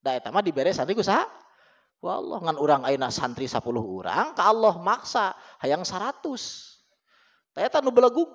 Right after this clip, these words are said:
mah. Ya, menta itu picilakaeun ka Allah. Sabab setiap menta ya, itu ku Allah itu bakal diserahkeun ka urang, moal dibantuan ku Allah.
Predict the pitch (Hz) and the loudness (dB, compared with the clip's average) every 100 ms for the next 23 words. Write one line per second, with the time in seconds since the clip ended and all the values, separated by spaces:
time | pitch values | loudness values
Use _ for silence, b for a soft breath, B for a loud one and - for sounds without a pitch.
0 | 311 262 - _ _ _ _ _ _ _ | -10 -12 -16 _ _ _ _ _ _ _
1 | _ _ _ _ _ _ _ _ - 135 | _ _ _ _ _ _ _ _ -8 -6
2 | 113 95 95 _ - - _ 131 156 175 | -6 -8 -16 _ -20 -20 _ -12 -6 -6
3 | 175 - 160 131 127 180 196 190 175 _ | -6 -6 -4 -4 -8 -10 -10 -12 -18 _
4 | _ 170 - 156 139 - 135 127 101 101 | _ -14 -10 -10 -10 -10 -14 -14 -20 -20
5 | - - 80 - _ _ _ _ _ b | -16 -16 -16 -20 _ _ _ _ _ b
6 | b b b - - 131 190 196 - 170 | b b b -10 -6 0 0 0 -6 -6
7 | - 214 196 - - 151 139 107 95 - | -6 -6 -6 -8 -16 -10 -8 -10 -14 -8
8 | 107 139 - _ _ _ _ _ _ _ | -6 -6 -12 _ _ _ _ _ _ _
9 | 101 104 147 _ _ _ _ 120 - 196 | -16 -16 -20 _ _ _ _ -6 -4 -6
10 | 185 170 120 113 117 104 156 _ 175 196 | -8 -8 -8 -8 -12 -12 -20 _ -10 -10
11 | - _ 113 - 135 127 120 - 98 - | -16 _ -12 -10 -14 -14 -14 -14 -14 -14
12 | 156 147 107 135 - 113 104 104 139 143 | -14 -14 -12 -10 -10 -14 -18 -8 -2 0
13 | 151 147 175 190 170 156 175 170 | 2 0 0 -8 -8 -16 -18 -20